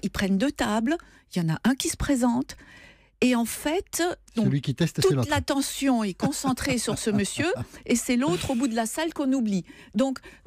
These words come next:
Speaker 1: tous nos clients sont importants. Vous savez, tous nos clients sont des prescripteurs. Maintenant, avec les ré-, les sites, euh, d'avis, tout le monde laisse des avis. Donc, il faut que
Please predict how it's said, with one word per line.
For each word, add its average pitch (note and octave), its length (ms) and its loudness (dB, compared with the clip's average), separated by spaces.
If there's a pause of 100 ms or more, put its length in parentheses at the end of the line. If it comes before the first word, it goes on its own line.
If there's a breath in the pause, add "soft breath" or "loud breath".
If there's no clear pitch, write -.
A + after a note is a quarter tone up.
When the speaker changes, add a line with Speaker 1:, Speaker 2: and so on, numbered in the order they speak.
(140)
Speaker 1:
tous F4+ 160 0
nos D4+ 140 0
clients B3 280 -2
sont F#3+ 280 -6
importants. F3+ 380 -6
Vous F#3+ 100 -4
savez, A#3+ 240 -4
tous E4+ 260 -2
nos C#4+ 120 0
clients A#3+ 300 0
sont A3+ 160 -4
des F#3 140 0
prescripteurs. A#3 760 -2 (300 loud breath)
Maintenant, A3+ 320 2
avec G3+ 220 -2
les G#3+ 80 0
ré-, G#3 200 -2 (220 loud breath)
les A3 100 4
sites, - 460 -4 (300 soft breath)
euh, F#3+ 100 2
d'avis, G#3+ 500 2 (240 soft breath)
tout D4 120 2
le D4+ 80 2
monde D#4 160 -2
laisse C#4 260 0
des A#3+ 240 0
avis. A#3 240 2
Donc, A3 260 2
il A3+ 60 0
faut C4 120 -2
que A#3+ 100 -4